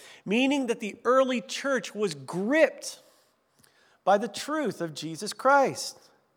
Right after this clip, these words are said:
They were devoted to the truth that the, uh, that the apostles were communicating to them, the truth that Jesus had lived among them, that he had died and that he rose again. The truth gripped them, and they gripped the truth.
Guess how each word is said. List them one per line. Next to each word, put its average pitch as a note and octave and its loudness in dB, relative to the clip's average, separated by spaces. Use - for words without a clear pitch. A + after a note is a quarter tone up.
They G3+ 6
were A#3+ 4
devoted B3 6
to C4 0
the A#3 -4
truth C#4 -2
that F#3+ -6
the, A3 -4
uh, F#3 -2
that F3 -10
the G3+ 0
apostles A#3+ 0
were F#3+ -6
communicating A3 -2
to - -12
them, G2+ -10
the C3+ -8
truth C#4+ 0
that F#3 0
Jesus B3+ 2
had F3+ -4
lived A3+ 0
among C4 2
them, C#3 0
that E3+ -6
he A3+ -4
had F#3 -6
died A#3 4
and F#3 -4
that F#3 2
he G3+ -4
rose F3+ 4
again. G#3 2
The F3+ 4
truth C#4+ -8
gripped C#4 -4
them, F3 -6
and A#3 -2
they E3+ 4
gripped D#3+ -4
the F#3+ -10
truth. - -6